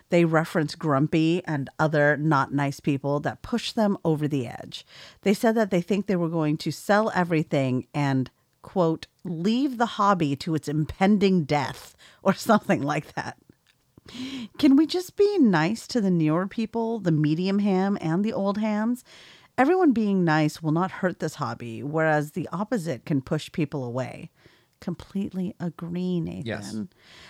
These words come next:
Speaker 1: As Josh has said, sometimes just one bad experience early on and people are out forever. Some will do a cool off and try again later. I was glad to hear the story of that in the last podcast.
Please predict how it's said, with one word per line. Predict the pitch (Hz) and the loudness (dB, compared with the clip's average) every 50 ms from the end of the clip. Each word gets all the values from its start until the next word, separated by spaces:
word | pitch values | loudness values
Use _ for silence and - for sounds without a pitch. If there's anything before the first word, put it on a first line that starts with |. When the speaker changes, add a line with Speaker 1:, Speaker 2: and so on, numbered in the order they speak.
| 156 - - | -12 -2 0
Speaker 1:
As | 220 226 208 - | 2 2 2 2
Josh | 240 214 240 294 294 - | 2 2 2 2 0 -2
has | 277 - | -4 -4
said, | - - 185 139 143 151 - | -2 -2 -2 0 -2 -2 -6
sometimes | - - 247 247 277 285 - 247 208 170 143 135 143 151 - | -6 -2 0 2 2 2 0 0 0 2 2 2 0 -2 -2
just | - 170 151 - - | -4 -4 -4 -4 -4
one | 160 156 160 156 170 202 226 226 | -4 0 0 2 2 2 2 2
bad | 196 208 202 208 | 2 2 0 0
experience | 214 - - - - 185 160 156 151 151 147 151 - - - | -2 -6 -8 -8 -4 0 2 2 2 2 2 0 -2 -6 -4
early | 160 151 151 165 185 175 | -2 -2 0 0 0 0
on | 156 135 127 123 123 120 | 2 2 0 0 -2 -2
and | - 143 131 | -4 -6 -8
people | - - 151 135 - 139 139 131 - | -6 -8 -8 -6 -4 -4 -4 -4 -4
are | 123 120 - - | -6 -8 -6 -6
out | - 135 139 - - - | -6 -6 -6 -8 -10 -16
forever. | - - 151 - 156 - - - - - - - 175 - _ _ - - - - - _ | -12 -10 -10 -8 -8 -10 -12 -12 -14 -14 -12 -12 -12 -14 _ _ -20 -20 -20 -20 -20 _
Some | - - - 254 262 285 330 | -10 -2 2 2 4 4 2
will | 359 359 285 | 2 0 0
do | 233 269 247 208 | 0 0 0 0
a | - | 0
cool | - - - 175 151 135 | -2 -4 -2 -2 0 0
off | 131 131 147 208 226 - | 0 0 0 -2 -2 -4
and | 214 185 | -4 -4
try | - - 147 135 | -2 -2 -2 -2
again | 131 127 127 123 123 120 120 | -2 -2 -2 -2 -2 -2 -4
later. | 120 117 123 131 160 208 233 247 - _ - | -4 -4 -4 -4 -4 -4 -4 -6 -8 _ -4
I | 170 170 | -2 -2
was | 160 160 160 | -2 -2 -4
glad | - 151 147 147 147 | -2 -2 -2 -2 -2
to | - 147 | -4 -6
hear | - 160 143 135 127 | -4 -4 -4 -4 -4
the | 139 | -6
story | - - - - 131 131 135 131 127 | -10 -8 -4 -2 -2 0 0 -2 -4
of | 123 127 143 | -4 -6 -6
that | 135 120 113 117 131 - | -6 -4 -4 -4 -6 -6
in | - 147 | -6 -6
the | 139 127 | -4 -4
last | 123 123 143 151 - | -4 -6 -6 -8 -10
podcast. | - - 233 285 285 - - - - - - - - | -10 -8 -8 -8 -6 -6 -8 -8 -8 -8 -14 -14 -16